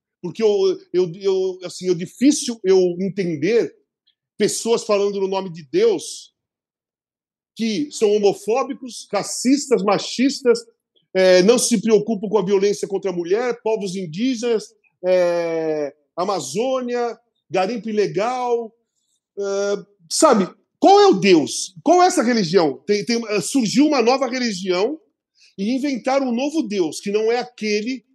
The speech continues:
que nós conhecemos, é, quem é católico, quem, quem estudou a Bíblia, ou qualquer outro tipo de religião, que sempre tem um, o Deus principal e é o mesmo, né, de todas as religiões.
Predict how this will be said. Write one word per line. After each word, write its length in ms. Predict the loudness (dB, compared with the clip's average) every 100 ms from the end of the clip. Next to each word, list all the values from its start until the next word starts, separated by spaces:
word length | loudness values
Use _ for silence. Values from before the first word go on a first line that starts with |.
| _ -12
que 80 | -4
nós 220 | -4 -2
conhecemos, 840 | 0 0 -2 0 0 0 -2 -10 _ _ _ _ -4
é, 260 | 0 2 0
quem 220 | 2 0
é 60 | 0
católico, 840 | -4 -2 0 2 2 -2 -10 -16 -8
quem, 300 | -4 -4 -6 _ _
quem 240 | 4 6 6
estudou 360 | 2 -2 2
a 120 | 2 2
Bíblia, 440 | -4 -2 0 -2
ou 60 | 0
qualquer 300 | -4 0 2
outro 320 | 2 0 -6
tipo 220 | -14 -14
de 80 | -10
religião, 440 | -8 -4 2 2
que 80 | 2
sempre 220 | -2 0
tem 120 | 2
um, 220 | 4 2 0 _ -6
o 100 | -2
Deus 600 | 4 4 4 -2 -10 -6
principal 480 | -4 -4 2 4 6
e 60 |
é 40 | 6
o 120 | 6
mesmo, 440 | 4 2 2 -6 _ _ _ _ _ _ _ -8
né, 100 | -8
de 100 | -6
todas 200 | -6 -6
as 100 | -4
religiões. 520 | -4 -2 4 6 6